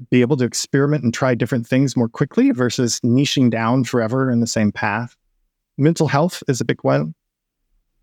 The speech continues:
Geographic mobility and proximity to family. You know, the academic life is one where you just sort of accept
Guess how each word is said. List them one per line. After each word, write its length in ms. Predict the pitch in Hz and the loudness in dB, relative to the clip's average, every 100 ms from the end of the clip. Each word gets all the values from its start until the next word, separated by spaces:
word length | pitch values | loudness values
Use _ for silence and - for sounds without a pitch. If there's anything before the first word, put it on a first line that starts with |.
| - | -8
Geographic 720 | - 156 120 107 117 180 - | 0 0 2 -2 0 -2 0
mobility 720 | 180 165 170 180 208 226 233 - | 0 2 2 2 4 2 0 -4
and 100 | 117 | -2
proximity 540 | 135 123 139 139 139 | -2 -2 0 2 2
to 80 | 135 | 0
family. 560 | - 135 139 147 156 143 | 0 0 2 2 0 0
You 100 | 143 | 0
know, 100 | 127 | 2
the 120 | 123 | 2
academic 360 | 139 147 180 185 | 0 2 2 2
life 240 | 156 139 | 0 0
is 140 | 147 120 | -2 -2
one 360 | 135 139 139 - | -2 -2 -2 -4
where 180 | 131 135 | -2 0
you 140 | 131 | 0
just 180 | 127 - | -2 -2
sort 140 | 135 | -2
of 80 | 123 | -2
accept 400 | 131 - 160 | -4 -2 -4